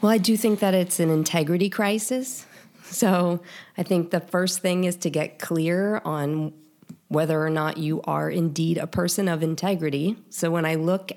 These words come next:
at integrity, what that means to me is that what you believe, what you say, and what you do are in alignment. And part of what I think is a big challenge, especially for interpretive artists like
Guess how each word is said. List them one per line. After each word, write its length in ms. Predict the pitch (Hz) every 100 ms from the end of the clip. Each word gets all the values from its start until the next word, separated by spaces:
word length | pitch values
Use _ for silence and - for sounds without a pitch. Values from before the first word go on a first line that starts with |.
| -
at 440 | 165 160 160 - -
integrity, 600 | 165 156 160 156 156 156
what 160 | 156 151
that 160 | 147 156
means 520 | 175 240 269 254 -
to 120 | 180
me 420 | 160 143 143 147 - - - - - -
is 200 | 165 151
that 400 | 156 147 147 -
what 260 | - 151 165
you 140 | 165
believe, 840 | 143 151 147 147 151 175 220 220 - _ _ _ _ _
what 200 | 160 143
you 220 | 156 147
say, 640 | 143 - 160 147 156 180 208
and 200 | 151 151
what 120 | 151
you 180 | 147 151
do 520 | 139 151 151 180 220 - -
are 160 | 156 147
in 340 | 151 143 143 165 -
alignment. 680 | 156 147 139 - - - - _ - - - _ _ 143
And 380 | 143 143 - -
part 260 | 185 196
of 100 | 226
what 160 | 180 165
I 60 | 160
think 180 | 160
is 100 | 151
a 60 | 147
big 460 | 139 156 170 170 -
challenge, 420 | 151 147 151 -
especially 720 | - 160 160 202 175 160 156
for 480 | - - 143 135 -
interpretive 720 | 156 143 147 147 160 156 151
artists 600 | 139 139 180 - - -
like 360 | 131 131 -